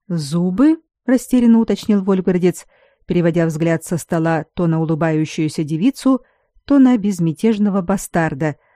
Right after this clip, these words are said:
снова взявшего стакан. "Вот это?" "Ага",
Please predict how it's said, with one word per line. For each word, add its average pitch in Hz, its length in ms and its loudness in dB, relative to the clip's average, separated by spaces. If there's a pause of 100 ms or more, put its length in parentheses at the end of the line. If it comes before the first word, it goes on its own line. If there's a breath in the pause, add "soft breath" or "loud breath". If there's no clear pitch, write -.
(120)
снова 285 340 2
взявшего 185 500 -4
стакан. 143 640 -4 (1000)
"Вот 175 380 -2
это?" 214 400 2 (1000)
"Ага", 226 460 2